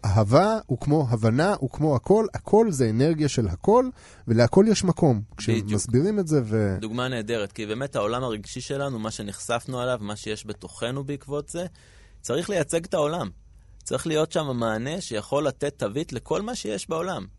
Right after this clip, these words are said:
Speaker 2: ויש דברים רעים, ויש דברים טובים, ויש את הקשת שבאמצע, להכל צריך לתת מענה.
Speaker 1: בוא ניקח את זה ל-, לכיוון הילדים.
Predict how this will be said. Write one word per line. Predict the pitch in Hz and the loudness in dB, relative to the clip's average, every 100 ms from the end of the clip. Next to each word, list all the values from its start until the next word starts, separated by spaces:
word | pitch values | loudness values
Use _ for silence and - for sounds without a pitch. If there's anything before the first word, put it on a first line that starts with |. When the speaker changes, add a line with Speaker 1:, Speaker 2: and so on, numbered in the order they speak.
| - - - - - | -20 -20 -20 -20 -8
Speaker 2:
ויש | 135 156 | -8 -4
דברים | 139 143 147 | -2 0 0
רעים, | 123 - 170 208 226 | -2 -4 -6 -6 -6
ויש | 127 127 | -6 -6
דברים | 143 135 | -4 -4
טובים, | 135 113 104 147 202 | -4 -8 -6 -6 -6
ויש | 131 117 - | -6 -6 -6
את | 127 | -10
הקשת | - 123 135 - | -10 -8 -8 -8
שבאמצע, | 113 104 127 170 - 240 208 - | -4 -4 -4 -6 -6 -8 -10 -12
להכל | 113 - 220 285 | -10 -4 -4 -4
צריך | 226 185 | -8 -8
לתת | 180 180 | -8 -8
מענה. | 175 165 | -4 2
Speaker 1:
בוא | 151 | 2
ניקח | 214 240 208 | 2 0 2
את | 208 | 0
זה | 190 202 196 | 2 2 4
ל-, | 190 180 156 | 2 4 2
לכיוון | - 143 208 | 2 0 2
הילדים. | 202 139 120 185 | 2 4 4 4